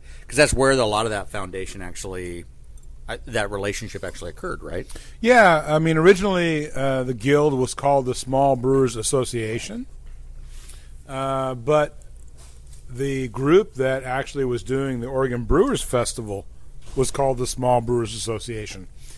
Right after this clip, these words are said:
Speaker 2: So the Small Brewers Association was Bridgeport, Widmer,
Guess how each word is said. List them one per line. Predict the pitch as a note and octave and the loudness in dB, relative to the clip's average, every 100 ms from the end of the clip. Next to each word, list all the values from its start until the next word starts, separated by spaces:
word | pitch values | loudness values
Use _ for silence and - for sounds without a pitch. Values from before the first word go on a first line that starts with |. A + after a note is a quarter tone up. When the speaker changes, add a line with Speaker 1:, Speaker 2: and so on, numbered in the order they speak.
| - - | -16 -8
Speaker 2:
So | C#3 | -6
the | B2+ | -4
Small | - D3+ D#3+ | -2 2 2
Brewers | C3+ D3+ A#2 | 2 0 0
Association | C3+ B2+ C3 C3 C3+ - C3 B2 | 0 0 0 2 2 0 -6 -4
was | B2 B2 A2+ - - - | -2 -2 -4 -8 -14 0
Bridgeport, | C#3 C#3+ - C#3 C3 B2+ A2 | 2 2 2 2 2 0 -2
Widmer, | C3 C3 B2+ B2 A2+ | 0 0 -2 -4 -6